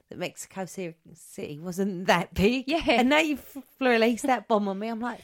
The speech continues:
Speaker 1: Jesus, it's
Speaker 2: <laughs>
Speaker 1: massive.
Speaker 2: Yeah, it's massive.
Speaker 1: 'Cause, like, in my head, she was a local celebrity because it was, uh, not a
Speaker 2: <laughs>
Speaker 1: massive
Speaker 2: Not a big
Speaker 1: place.
Speaker 2: place,
Speaker 1: Yeah.
Speaker 2: yeah. Well, yeah, Me-, Mexico's huge. And obviously Mexico City's the capital of it. So, yeah, it's very, sp-, it's sprawling. It's massive.
Speaker 1: Yeah.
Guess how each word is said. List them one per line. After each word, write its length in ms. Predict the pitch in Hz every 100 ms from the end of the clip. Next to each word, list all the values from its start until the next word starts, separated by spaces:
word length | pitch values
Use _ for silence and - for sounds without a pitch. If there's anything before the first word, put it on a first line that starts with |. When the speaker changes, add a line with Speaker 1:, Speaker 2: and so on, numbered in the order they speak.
| -
Speaker 1:
Jesus, 420 | 302 - 190 202
it's 160 | 170 262
Speaker 2:
<laughs> 180 | 359
Speaker 1:
massive. 340 | 427 403 - 196
Speaker 2:
Yeah, 200 | 214 196
it's 200 | 247 -
massive. 420 | 320 349 214 196
Speaker 1:
'Cause, 160 | - 277
like, 180 | 330 330
in 80 | 370
my 160 | 381
head, 200 | 302 233
she 140 | - 294
was 140 | 277
a 80 | 277
local 320 | 269 269 240
celebrity 600 | - 269 269 262 - 170
because 340 | 135 247 262 233
it 240 | 247 185
was, 240 | 262 226 269
uh, 180 | 247
not 260 | 240 254 208
a 60 | 208
Speaker 2:
<laughs> 120 | 233
Speaker 1:
massive 220 | 240 240
Speaker 2:
Not 80 | 220
a 40 | 220
big 140 | 240
Speaker 1:
place. 220 | 302 269
Speaker 2:
place, 240 | 262 226 233
Speaker 1:
Yeah. 80 | 370 254 233 226
Speaker 2:
yeah. 60 | 226
Well, 140 | 233 226
yeah, 160 | 254
Me-, 180 | 247 285 -
Mexico's 600 | 277 285 - 208 196 -
huge. 760 | - 240 185 160 175 - - -
And 80 |
obviously 200 | 208 202
Mexico 300 | 208 208 -
City's 200 | 196 -
the 60 | -
capital 400 | - 208 - 175
of 100 | 175
it. 140 | 165
So, 300 | - 190 185 180 - - - -
yeah, 160 | 214
it's 340 | 196 185 214 -
very, 220 | 233 220 208
sp-, 160 | - 220 214
it's 80 | 208
sprawling. 600 | - 240 226 170 170 175
It's 120 | -
massive. 520 | 226 202 - 180 190
Speaker 1:
Yeah. 440 | 269 277 277 254